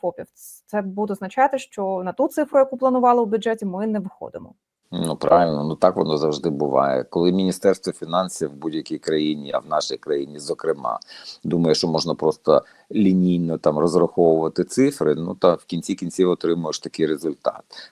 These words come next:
Speaker 2: Збільшення податкового навантаження означає, що частина підприємців вирішують, вони ж не закрилися, ми ж розуміємо, що вони не закрилися.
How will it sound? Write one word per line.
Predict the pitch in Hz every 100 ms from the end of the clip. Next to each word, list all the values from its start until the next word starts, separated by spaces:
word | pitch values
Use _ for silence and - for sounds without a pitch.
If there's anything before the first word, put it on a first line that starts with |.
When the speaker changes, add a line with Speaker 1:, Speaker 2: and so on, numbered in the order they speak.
| -
Speaker 2:
Збільшення | 80 104 101 101 90
податкового | - 85 85 - 90 87
навантаження | 92 98 113 143 147 110 92
означає, | 87 92 - 120
що | 107 -
частина | 92 - 107 95
підприємців | - 92 - 101 113 113 90 -
вирішують, | 104 92 101 95 104 92 _
вони | - 135
ж | 131
не | 139
закрилися, | 135 - 92 64 64 78
ми | 85
ж | 92
розуміємо, | 87 92 95 101 73
що | - 67
вони | 71 69
не | 65
закрилися. | 65 - 65 50 -